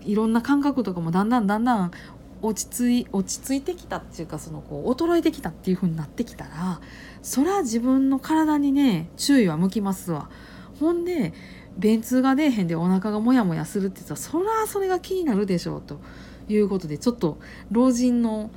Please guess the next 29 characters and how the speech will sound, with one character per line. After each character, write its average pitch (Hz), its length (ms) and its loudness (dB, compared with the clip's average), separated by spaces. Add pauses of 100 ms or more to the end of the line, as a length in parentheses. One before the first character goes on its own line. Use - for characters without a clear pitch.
(240)
理 247 100 4
解 175 240 2
が 156 140 -4
一 190 180 -2
段 185 160 4
深 - 320 -2
ま 254 100 2
っ 247 40 -2
た - 100 -4
と 220 120 -2
こ 214 100 0
ろ 208 80 0
で、 185 80 0
己 - 20 0
の 214 440 0
加 285 220 4
齢 285 200 6
も 190 300 2 (180)
感 208 200 2
じ 180 120 0
た 151 80 -2
っ - 60 -10
て - 180 -2
い 160 80 2
う 160 80 0
話 185 440 -4
で - 60 -6
し - 80 -6
た。 - 200 -14